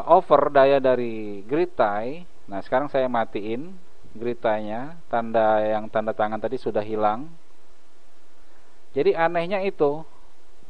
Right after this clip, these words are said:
gilanya meteran P L N saat ini, seharusnya meteran ini, meteran prabayar ini, pulsanya bertambah karena saya supply keluar. Sekarang kita lihat,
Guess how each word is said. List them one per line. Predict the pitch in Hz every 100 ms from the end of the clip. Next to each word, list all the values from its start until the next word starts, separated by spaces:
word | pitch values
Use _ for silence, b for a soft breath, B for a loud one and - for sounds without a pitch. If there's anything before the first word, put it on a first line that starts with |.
| - - 120
gilanya | 131 147 147 151 147 165 165
meteran | 143 135 147 151 143
P |
L | 135 127 139
N | 139
saat | 127 123 127
ini, | 143 123 113 - - - - - - - - - - - - - -
seharusnya | 160 - 160 151 139 - 180 196
meteran | 185 160 - 139 135
ini, | 117 110 113 175 208 208 185 - - - - - -
meteran | 147 139 143 139 131
prabayar | 135 127 127 131 160
ini, | 175 120 - 151 - - - - - - - -
pulsanya | 160 160 160 185
bertambah | 202 160 - 185 151 127 127 143
karena | 151 180
saya | 175 175
supply | 170 190 - 151 135
keluar. | 143 160 147 107 107 - - - - - - - - - - - - - - b b b -
Sekarang | 139 151 151
kita | 151 139
lihat, | 131 139